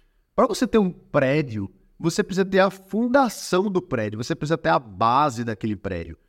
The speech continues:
E a base do metaverso é o hardware, é a tecnologia. Hoje, a gente vive numa, numa, numa interface de usuário que é o smartphone, principalmente, e o computador. Então, as telas,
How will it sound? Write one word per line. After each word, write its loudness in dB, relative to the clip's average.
E 4
a 6
base 2
do 0
metaverso 0
é 2
o 2
hardware, 0
é -2
a -2
tecnologia. -2
Hoje, 0
a 0
gente -4
vive 0
numa, 4
numa, 2
numa -2
interface 0
de 0
usuário 2
que 0
é 0
o 0
smartphone, 0
principalmente, 2
e 0
o 0
computador. 0
Então, 0
as -2
telas, -2